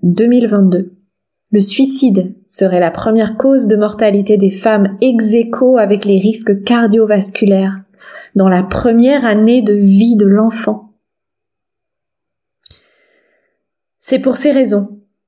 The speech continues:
qu'Audrey Bouillet a créé Wounded Women en deux mille dix-neuf, suite aux difficultés renforcées qu'elle subit d'être une femme dans un monde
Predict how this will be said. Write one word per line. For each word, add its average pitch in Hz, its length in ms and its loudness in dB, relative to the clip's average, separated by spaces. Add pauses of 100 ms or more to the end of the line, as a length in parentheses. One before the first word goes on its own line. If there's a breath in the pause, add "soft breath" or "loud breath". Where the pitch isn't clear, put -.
(560 loud breath)
qu'Audrey 233 400 0
Bouillet 208 560 0
a 202 100 -4
créé 202 500 0
Wounded 214 680 2
Women 180 680 0 (520)
en 190 100 2
deux 226 140 2
mille 247 180 2
dix-neuf, 185 540 -2
suite 226 380 -2
aux 202 60 2
difficultés 208 680 0
renforcées 226 840 -2 (440 loud breath)
qu'elle 220 180 0
subit 254 640 0
d'être 196 260 0
une 202 120 2
femme 220 400 -2
dans 190 180 2
un 180 100 2
monde 196 280 4